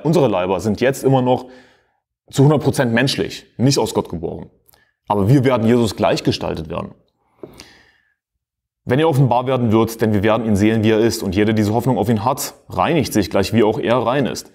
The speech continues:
Jeder, der die Sünde tut, der tut auch die Gesetzlosigkeit. Und die Sünde ist die Gesetzlosigkeit. Und ihr wisst, dass er erschienen ist, um unsere Sünden hinwegzunehmen. Und in ihm, in Jesus, ist keine Sünde.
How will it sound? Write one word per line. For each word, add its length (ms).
Jeder, 200
der 80
die 100
Sünde 220
tut, 160
der 80
tut 120
auch 100
die 100
Gesetzlosigkeit. 600
Und 60
die 80
Sünde 160
ist 100
die 60
Gesetzlosigkeit. 680
Und 100
ihr 120
wisst, 160
dass 120
er 140
erschienen 320
ist, 160
um 80
unsere 200
Sünden 260
hinwegzunehmen. 520
Und 120
in 140
ihm, 300
in 140
Jesus, 280
ist 220
keine 240
Sünde. 400